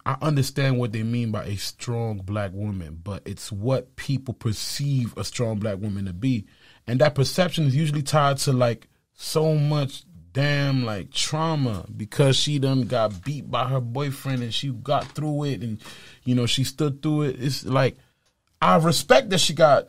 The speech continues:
you know, she stood through it, but why did it even happen in the first place? I, I don't want that to happen to you,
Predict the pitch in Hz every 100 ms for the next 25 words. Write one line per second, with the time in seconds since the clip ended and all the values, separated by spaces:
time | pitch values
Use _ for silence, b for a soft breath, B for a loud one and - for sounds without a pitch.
0 | _ 160 156 147 - 151 - 175 165 190
1 | 185 147 139 131 - 135 175 170 170 156
2 | 151 151 143 143 147 139 131 123 - 160
3 | 151 - 135 123 139 - 147 156 135 170
4 | 143 139 139 139 147 147 147 320 330 165
5 | 101